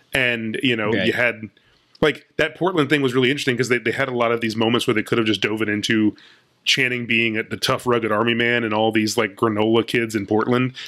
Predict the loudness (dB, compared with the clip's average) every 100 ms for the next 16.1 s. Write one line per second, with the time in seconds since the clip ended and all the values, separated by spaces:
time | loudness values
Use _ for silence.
0 | -4 -4 0 -2 -2 -2 0 0 0 -2
1 | -4 -4 0 0 2 2 0 0 0 2
2 | 2 0 _ -4 -2 -2 -4 -2 0 0
3 | -2 -2 -2 -4 -8 _ _ _ _ _
4 | -4 -4 0 0 0 -2 -4 0 0 0
5 | 0 -2 -2 -6 _ _ _ _ _ _
6 | 0 2 2 2 -2 -4 -8 -14 _ _
7 | _ -2 -2 -2 -2 -4 -2 -2 -4 -2
8 | 0 2 0 0 -2 -2 -4 -4 _ -4
9 | -2 -2 -2 0 0 -2 _ _ _ _
10 | _ _ 0 0 2 0 0 -4 -6 -12
11 | -6 0 0 0 -2 -2 -4 -6 -20 _
12 | _ _ -2 0 0 0 0 0 0 -2
13 | -4 -4 -4 -2 -2 -4 -2 0 2 0
14 | 0 -2 -2 -2 -4 -2 0 0 -4 -2
15 | 2 2 0 -4 -4 -2 -2 -4 -8 -10